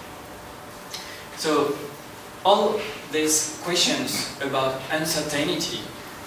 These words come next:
of course, remind some musicians, such as John Cage or different musicians that introduce the random inside their music. And with field recording, it's not only, um, a randomness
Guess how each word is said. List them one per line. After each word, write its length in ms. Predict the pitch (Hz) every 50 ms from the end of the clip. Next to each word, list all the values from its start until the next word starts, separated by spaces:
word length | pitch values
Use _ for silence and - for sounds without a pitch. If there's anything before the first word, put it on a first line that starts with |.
| - - - -
of 140 | 151 151 -
course, 260 | 196 190 - - -
remind 400 | 151 147 147 156 156 165 170 170
some 320 | - - 135 127 127 127 131 131 127 - - 139
musicians, 560 | 135 131 131 - 156 135 - - - - - - -
such 240 | - 139 131 127 127
as 240 | 113 - - - - - - - 117 - -
John 260 | - 131 127 127 127
Cage 260 | - 131 131 131 127 123
or 100 | 113 - - - - - - -
different 500 | 147 147 - - 143 139 135 135 131 127 - -
musicians 400 | 135 131 127 - - - - 131
that 200 | 127 - - - 180
introduce 760 | 175 165 - 160 156 156 156 175 185 175 - - - - - - - - -
the 60 | 131 131
random 480 | 131 139 139 151 151 151 135 123 117 - - 113 - - - - - 127
inside 280 | 127 123 - 135 139 127
their 160 | 127 120 120 131
music. 280 | 120 120 - - - - - - - - - - - - - - - - - - - - - -
And 300 | 123 127 127 127 127 123 - - - - - - - 151
with 180 | 151 156 156 -
field 140 | 196 185
recording, 400 | 175 165 151 156 165 170 180 202 220 220 226 226 226 226 226
it's 320 | 226 - - - - - - - - - - - - - - 165
not 160 | 196 196 190
only, 400 | 185 180 185 180 180 185 175 -
um, 640 | 143 147 143 135 131 127 127 123 123 123 127 - - - - -
a 40 | 135 135
randomness 880 | 139 160 196 190 185 170 151 139 139 135 135 - - - - - -